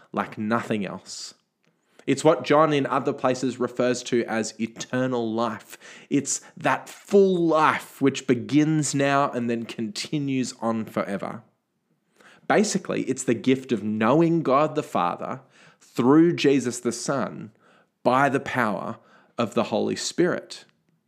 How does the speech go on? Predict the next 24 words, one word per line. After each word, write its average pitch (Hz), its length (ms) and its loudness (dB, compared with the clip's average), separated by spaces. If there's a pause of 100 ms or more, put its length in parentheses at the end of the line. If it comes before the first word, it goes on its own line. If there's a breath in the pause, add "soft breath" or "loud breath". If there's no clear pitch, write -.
(880 loud breath)
Which 143 240 4
leads 214 340 4
us 98 220 0
to 143 100 2
the 135 220 0
even 143 360 4
more 160 440 4
amazing 135 800 2
thing 107 400 0
than 110 200 -2
the 110 80 -2
gift, 113 600 -6 (460 loud breath)
and 131 180 0
that's - 240 -2
the 135 140 4
giver. 123 580 2 (1080 soft breath)
See, 135 160 4
this 147 340 4
woman 123 580 2 (200 loud breath)
knows 127 800 4
she 135 280 0
needs 120 420 2
something 110 440 -2
more, 101 400 -4